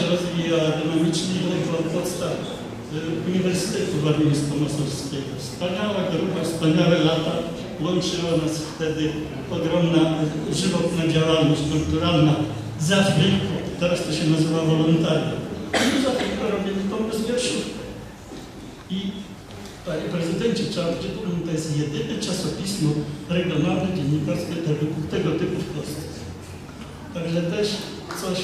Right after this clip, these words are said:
świadczy. I na koniec sympatyczną młodą koleżankę, Beatkę Brokos. Znowu nas połączyło Kortowo. I pamięć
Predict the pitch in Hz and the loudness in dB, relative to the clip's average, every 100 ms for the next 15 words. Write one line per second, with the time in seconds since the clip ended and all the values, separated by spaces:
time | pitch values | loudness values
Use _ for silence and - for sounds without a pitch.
0 | - - - 214 - - - - - - | -4 -6 -4 0 0 -2 -6 -8 -8 -10
1 | - - - - - - 262 311 - 208 | -12 -14 -14 -14 -14 -6 -2 -2 -4 -2
2 | 208 220 - - - - - - - - | -2 -2 -2 -4 -4 -8 -8 -12 -14 -16
3 | - - - - - 247 247 247 - - | -16 -16 -14 -8 2 4 4 2 0 0
4 | 240 233 208 - 208 233 220 220 - - | -2 -2 -4 -4 -6 -2 -2 -2 -4 -4
5 | - 185 196 185 160 156 147 143 143 - | -2 -2 0 0 -2 -2 -4 -4 -4 -4
6 | 202 - 180 - 180 - - - - - | -6 -6 -4 -4 -6 -6 -8 -10 -12 -12
7 | - - 120 165 247 285 269 240 - - | -10 -8 -4 2 2 4 2 2 0 2
8 | 196 185 196 202 202 185 - 175 151 - | 4 6 6 4 2 0 0 -2 -2 -2
9 | - - - - - - - - - 170 | -8 -10 -14 -14 -14 -14 -14 -16 -10 -10
10 | - 196 185 202 202 | -4 -4 -2 -2 -2